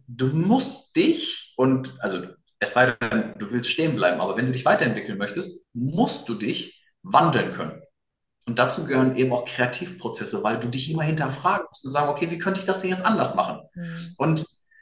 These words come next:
Speaker 1: ich gehöre zu denjenigen, die erstmal per se nicht Nein sagen würden. Ich bin eher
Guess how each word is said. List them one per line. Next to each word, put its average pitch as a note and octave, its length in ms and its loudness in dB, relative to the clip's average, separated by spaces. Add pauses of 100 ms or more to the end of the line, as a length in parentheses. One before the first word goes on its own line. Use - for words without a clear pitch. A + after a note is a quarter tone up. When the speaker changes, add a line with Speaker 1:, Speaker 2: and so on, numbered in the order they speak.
(500)
Speaker 1:
ich A3 200 6
gehöre A#3 180 6
zu G3+ 120 4
denjenigen, F#3+ 520 8
die E3 80 2
erstmal D#3 380 6
per D3+ 140 4
se D3+ 160 2
nicht D#3+ 280 0
Nein A#2 220 4
sagen F2 320 -8
würden. - 240 -14 (260)
Ich C3 260 -4
bin D#3+ 200 -2
eher F#3+ 520 4